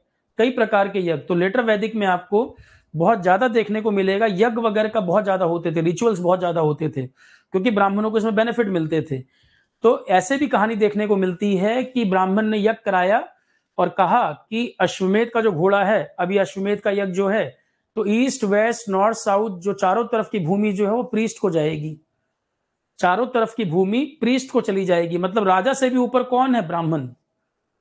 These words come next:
राजा से भी ऊपर ब्राह्मण, तो फिर राजा के पास क्या बचता? तो धीरे धीरे, धीरे धीरे ये बात समझ में आने लगी कि इसका मतलब ऐसा तो नहीं है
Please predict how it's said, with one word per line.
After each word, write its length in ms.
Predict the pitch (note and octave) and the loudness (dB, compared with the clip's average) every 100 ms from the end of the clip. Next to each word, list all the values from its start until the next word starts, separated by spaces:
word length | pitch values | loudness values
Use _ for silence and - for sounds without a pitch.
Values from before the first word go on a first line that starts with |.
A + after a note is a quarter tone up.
| _ _ _ D3+ | _ _ _ 0
राजा 280 | E3 F#3+ | 0 2
से 140 | B3 B3 | 0 0
भी 100 | A#3 | -2
ऊपर 220 | A3 A#3 | -2 -2
ब्राह्मण, 480 | F#3+ F3+ F3+ F3 D#3 | 0 0 0 -4 -4
तो 140 | - | -4
फिर 160 | A3 A#3+ | -2 2
राजा 260 | G#3+ G#3+ | 2 0
के 100 | B3+ | -4
पास 240 | A#3+ B3 A#3 | -2 -4 -2
क्या 140 | A#3+ | -2
बचता? 560 | A3 G#3+ - - A3 _ _ _ _ _ _ - | -2 -4 -8 -12 -12 _ _ _ _ _ _ -2
तो 60 | |
धीरे 280 | G3+ D#3+ A#3+ | 0 2 0
धीरे, 420 | B3+ G3 G#3 B3+ F3+ | 0 2 2 2 -2
धीरे 260 | D3+ A#3+ | -4 -2
धीरे 220 | B3 A#3+ A#3 | 0 0 0
ये 80 | |
बात 180 | A3+ A3 | 0 0
समझ 320 | - G#3 G#3 | 0 -2 -2
में 120 | G3+ G3 | 0 -2
आने 180 | F#3 | 0
लगी 400 | G3+ F3 E3+ G#3 | 0 -2 -2 -6
कि 100 | A#3+ | -4
इसका 280 | G#3+ - A#3+ | -6 -2 -2
मतलब 360 | A3+ G3+ A#3 G3 | 0 -2 -2 -2
ऐसा 220 | F3+ G#3+ | -2 -2
तो 100 | G#3+ | -2
नहीं 220 | A#3 C#4+ | -2 0
है 260 | A3+ D#3 | 0 -2